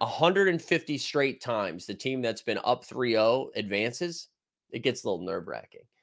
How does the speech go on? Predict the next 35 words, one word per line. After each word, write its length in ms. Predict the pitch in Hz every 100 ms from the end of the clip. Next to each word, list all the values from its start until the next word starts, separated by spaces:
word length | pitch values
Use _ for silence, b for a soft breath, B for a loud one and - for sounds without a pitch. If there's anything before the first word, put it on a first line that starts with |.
| _ _ _
Um, 640 | 113 110 101 92 80 71 -
pressure 340 | - 170 180
will 160 | 151 135
always 260 | 123 131
be, 140 | 127 135
nah, 300 | 143 143 139
I 100 | 202
disagree. 540 | 247 311 247 151 139
I 120 | 101 143
think 200 | 240 233
if 80 |
it 100 | 214
goes 280 | 175 175 165
to, 220 | 175 156 120 - -
I 60 |
think 160 | 175 254
if 60 |
it 60 | 233
goes 180 | 208 185
to 60 |
game 220 | 175 170 151
six, 320 | - 147 -
it 60 |
gets 220 | 113 117 120
a 20 |
little 180 | 110 98
bit 160 | 95
tighter. 380 | - 87 73 67 _ _
It 100 | 120
gets 180 | 120 -
a 40 |
little 160 | 107 90
bit 140 | 87
tighter. 360 | - 82 - - _ _ _ _ _ _ _ _ _ _ _
Um, 540 | - 101 90 65 57